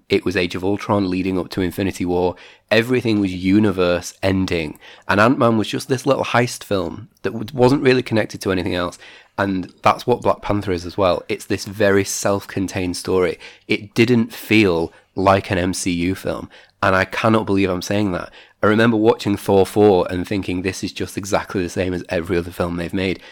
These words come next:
This feels different. This doesn't feel like it's in the same universe as Thor four. It feels new. It feels fresh, which is the highest compliment I can pay to a Marvel film, the fact that it feels fresh. The performances in this film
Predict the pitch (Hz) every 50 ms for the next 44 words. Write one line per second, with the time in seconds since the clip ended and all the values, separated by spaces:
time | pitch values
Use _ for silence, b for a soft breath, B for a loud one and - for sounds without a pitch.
0 | B B B - 113 110 113 - - - - 131 120 104 98 - - 107 104 -
1 | - - 78 90 95 - - - 123 117 123 120 - - - 123 123 117 107 95
2 | 90 87 85 - - - - 101 98 98 - - - 107 101 98 95 90 95 107
3 | 117 117 90 90 82 78 - - B B B B B B B B 104 98 92 -
4 | - - - 101 95 90 90 - - - 104 98 92 80 - 92 - - - -
5 | - 113 110 110 107 101 110 104 101 98 90 85 - - - 92 85 85 - -
6 | - 104 98 95 - - - b b b b _ _ _ _ - - - _ -
7 | 107 101 - - - 95 87 87 - 92 - - - 110 113 120 113 - - -
8 | - 98 95 - 107 98 87 85 90 - B B B B B B - - 98 107
9 | 110 - - 92 85 - 98 80 82 - - 73 76 73 76 78 82 82 78 -
10 | 92 87 82 80 82 - 92 87 85 87 76 - - - - 90 85 - - -
11 | - - 196 196 180 - - - - B B B B B B B B B B 107
12 | - - - 107 - - 123 120 131 147 151 147 135 - 123 101 98 95 92 90
13 | 85 - - - 87 85 82 76 73 - _